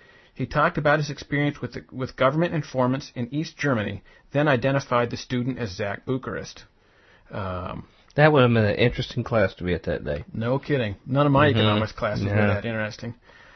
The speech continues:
Speaker 1: Hall put a letter detailing his accusations on the overhead projector so the class could read it.
Speaker 2: <laughs>
Speaker 1: Condren said Hall then handed Bucharest a packet to give to his superiors.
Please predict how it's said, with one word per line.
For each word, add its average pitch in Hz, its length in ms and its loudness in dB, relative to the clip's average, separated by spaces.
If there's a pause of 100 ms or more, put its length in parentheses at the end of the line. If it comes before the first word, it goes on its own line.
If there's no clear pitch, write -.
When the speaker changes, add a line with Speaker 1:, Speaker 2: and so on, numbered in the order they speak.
(240)
Speaker 1:
Hall 185 240 4
put 185 200 2
a 123 80 4
letter 147 260 8
detailing 156 540 0
his 135 160 2
accusations 139 760 0
on 151 200 4
the 185 80 2
overhead 165 460 2
projector 156 440 0
so - 140 -4
the 107 80 -6
class 107 320 -4
could - 140 -4
read 175 200 0
it. 135 200 0 (560)
Speaker 2:
<laughs> - 540 -20
Speaker 1:
Condren 165 420 4
said 147 220 6
Hall 170 340 6
then 160 120 4
handed 160 360 0
Bucharest 139 460 4
a 120 60 -4
packet 147 500 -2 (460)
to - 80 -4
give 143 300 2
to 127 120 -2
his 120 240 -4
superiors. - 760 -2